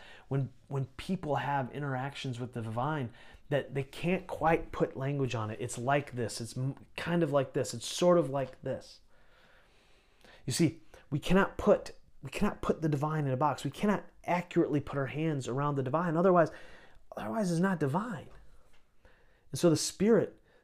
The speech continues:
the Spirit is not something that we can contain, control, that we can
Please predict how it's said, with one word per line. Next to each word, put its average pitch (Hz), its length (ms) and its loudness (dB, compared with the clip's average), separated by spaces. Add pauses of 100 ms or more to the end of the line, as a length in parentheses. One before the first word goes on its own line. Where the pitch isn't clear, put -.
the - 60 -8
Spirit 202 400 4
is 135 100 2
not 156 380 0
something 139 480 -2 (320)
that 135 180 2
we 165 160 4
can 135 400 -2 (100)
contain, 135 540 2
control, 127 720 2 (240)
that 131 100 2
we 147 120 4
can 131 260 0